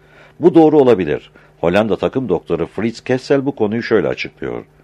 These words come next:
"Asker futbolcular acıya çok becerikli ve bedensel, zihinsel koordinasyona çok daha fazla bağımlı olan süper futbolculardan daha fazla dayanabilirler.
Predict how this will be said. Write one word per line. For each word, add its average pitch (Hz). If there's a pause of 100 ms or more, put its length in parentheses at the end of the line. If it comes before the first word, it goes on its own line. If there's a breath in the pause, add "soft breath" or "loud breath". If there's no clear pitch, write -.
(420 soft breath)
"Asker 160
futbolcular 82
acıya 90
çok 156
becerikli 98
ve 78
bedensel, 95
zihinsel 95
koordinasyona 90
çok 143
daha 104
fazla 90
bağımlı 82
olan 78
süper 160
futbolculardan 92
daha 107
fazla 82
dayanabilirler. 71